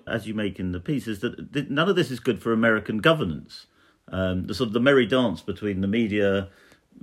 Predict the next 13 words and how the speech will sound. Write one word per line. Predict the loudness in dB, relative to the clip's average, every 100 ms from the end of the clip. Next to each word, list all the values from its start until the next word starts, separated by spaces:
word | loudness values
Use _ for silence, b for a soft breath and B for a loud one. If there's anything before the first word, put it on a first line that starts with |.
| -16 -18 -20 -20 _ -8
corporations, | 0 0 4 2 2 0 -2 -2 -4 -6
and | -4 -2 -2 -2
politics | 0 0 0 -6 -4
in | 0
Washington | 0 -2 -6 -4 -6 -6 b b b
means | -2 2 4 2
that | 2
they're | 2
completely | 0 0 0 0
blind | 0 2 4 4 2 -2
to | -4 -2 -2 -4 -2
their | 0 2
failings. | -2 0 2 4 2 -4 -6 -10